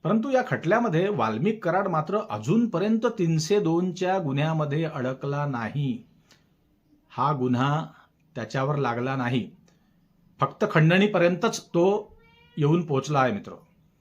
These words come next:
या हत्या प्रकरणात सुदर्शन घुले हाच टोळी प्रमुख आहे असं आरोपपत्रात नमूद आहे, ते आपल्याला माहिती यापूर्वी मिळाली आहे माध्यमांमधून. परंतु या विरोधात पुन्हा अंजली दमानिया यांनी तक्रार केली आहे,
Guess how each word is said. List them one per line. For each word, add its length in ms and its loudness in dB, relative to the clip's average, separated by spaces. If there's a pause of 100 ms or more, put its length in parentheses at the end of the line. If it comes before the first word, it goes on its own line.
(960)
या 120 10
हत्या 360 6
प्रकरणात 480 4
सुदर्शन 560 0
घुले 320 2
हाच 320 2 (120)
टोळी 200 4
प्रमुख 400 0
आहे 240 2 (100)
असं 320 -2
आरोपपत्रात 680 -2
नमूद 280 2
आहे, 220 0 (240)
ते 60 -4
आपल्याला 340 -2
माहिती 320 -2
यापूर्वी 400 -2
मिळाली 360 2
आहे 200 -14 (100)
माध्यमांमधून. 560 -4 (520)
परंतु 240 2
या 200 6
विरोधात 380 6 (260)
पुन्हा 440 6
अंजली 400 2
दमानिया 440 0
यांनी 220 0
तक्रार 500 0
केली 220 2
आहे, 180 0